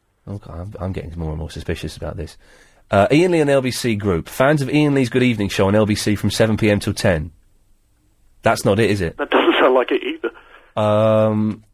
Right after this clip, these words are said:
Speaker 1: Officers Jackie L-, uh,
Speaker 2: Oh, yeah, that's it, yeah.
Speaker 1: Jackie Lang?
Speaker 2: Yeah, that's someone you might know.
Speaker 1: Who's that?
Speaker 2: Uh, n-, uh, s-, well, I'm not giving away their identity on the radio. <laughs>
Speaker 1: I don't know who Jackie,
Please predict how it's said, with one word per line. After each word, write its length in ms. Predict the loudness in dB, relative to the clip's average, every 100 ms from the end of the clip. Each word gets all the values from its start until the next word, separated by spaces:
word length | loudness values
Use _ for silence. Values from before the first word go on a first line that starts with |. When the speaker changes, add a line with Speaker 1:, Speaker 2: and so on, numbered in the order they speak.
| _ _ _ _ -12
Speaker 1:
Officers 500 | -12 -14 -14 -14 -16 -10
Jackie 380 | -10 -8 -6
L-, 320 | -4 -2 -2 -4 -4
uh, 360 | 0 2 4 4
Speaker 2:
Oh, 80 | 4
yeah, 180 | 4 2
that's 160 | 0
it, 160 | -2 -4
yeah. 200 | 0 0 0
Speaker 1:
Jackie 300 | -6 -6 -2
Lang? 560 | 0 0 -2 -6 -6 2
Speaker 2:
Yeah, 220 | 4 4 0 -6
that's 160 | -4 -6 -16 _ -8
someone 240 | -4 -4
you 60 | -2
might 140 | -2
know. 160 | -2 -4 _ _ _ -6
Speaker 1:
Who's 200 | -2 -2
that? 260 | -2 -6 -10 _
Speaker 2:
Uh, 80 | -20 -20 _ -16
n-, 200 | -12 -2
uh, 220 | 0 0 -4 -14
s-, 100 | -4
well, 140 | 0 2
I'm 60 |
not 160 | 0 -2
giving 180 | -2 2
away 200 | 4 4
their 140 | 2
identity 340 | 2 -2 -2 0
on 80 | 2
the 60 |
radio. 260 | 2 4 2 0
<laughs> 60 |
Speaker 1:
I 140 | -2 0
don't 100 | 0
know 80 | -2
who 120 | -6
Jackie, 360 | -8 -8 -12